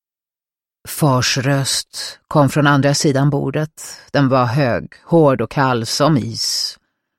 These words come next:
Han hade knutit näven. Såg på henne med en blick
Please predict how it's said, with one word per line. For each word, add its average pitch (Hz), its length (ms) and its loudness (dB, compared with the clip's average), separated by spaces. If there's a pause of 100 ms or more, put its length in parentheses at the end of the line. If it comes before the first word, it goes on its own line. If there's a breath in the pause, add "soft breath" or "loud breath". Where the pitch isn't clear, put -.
Han 131 140 0
hade 127 140 0
knutit 151 500 0
näven. 151 480 -4 (960)
Såg 147 320 2
på 160 120 -2
henne 135 200 2
med 170 180 0
en 151 80 2
blick 156 440 -4